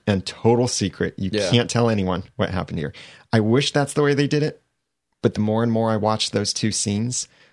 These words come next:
Speaker 1: the, the scene that we saw from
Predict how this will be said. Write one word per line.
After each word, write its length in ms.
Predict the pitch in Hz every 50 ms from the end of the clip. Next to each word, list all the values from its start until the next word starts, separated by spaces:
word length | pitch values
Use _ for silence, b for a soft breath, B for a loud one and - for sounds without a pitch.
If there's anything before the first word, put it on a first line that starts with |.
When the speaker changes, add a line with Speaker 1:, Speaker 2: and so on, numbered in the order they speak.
| b b b
Speaker 1:
the, 340 | 107 107 117 - - - -
the 160 | - - 117 107
scene 320 | - - 127 127 135 135
that 120 | 135 -
we 120 | 127 131 127
saw 560 | - - - 147 135 120 101 87 82 82 98 - _ _ _ _ _ _ -
from 540 | - - 113 110 107 101 98 101 98 92